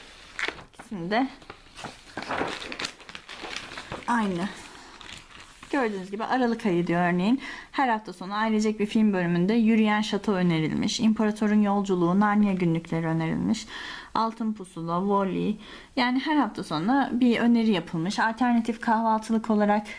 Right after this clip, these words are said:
gene aynı şekilde, e, menü önerisi verilmiş. Aile albümü bölümü var. Bu şekilde gerçekten güzel bir takvim olduğunu düşünüyorum. İzlediğiniz için çok teşekkür ederim.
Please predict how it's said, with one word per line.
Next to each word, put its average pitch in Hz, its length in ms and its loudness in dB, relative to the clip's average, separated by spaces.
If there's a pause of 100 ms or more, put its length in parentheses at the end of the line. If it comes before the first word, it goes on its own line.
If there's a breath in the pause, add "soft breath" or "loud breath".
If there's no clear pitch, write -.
(480)
gene 226 200 2
aynı 208 180 0
şekilde, 202 540 0 (400 loud breath)
e, 202 220 2
menü 220 320 4
önerisi 208 520 2
verilmiş. 165 520 0
Aile 208 360 0
albümü 190 440 0
bölümü 160 340 -2
var. 233 220 0 (1300 loud breath)
Bu - 80 -2
şekilde 208 460 -4
gerçekten 240 600 -2 (300)
güzel 214 300 0
bir 226 80 -4
takvim 202 380 0
olduğunu 165 340 0
düşünüyorum. 175 420 -2 (1200 loud breath)
İzlediğiniz 302 480 0
için 262 220 -4
çok 302 260 -2
teşekkür 226 400 -2
ederim. 208 360 -2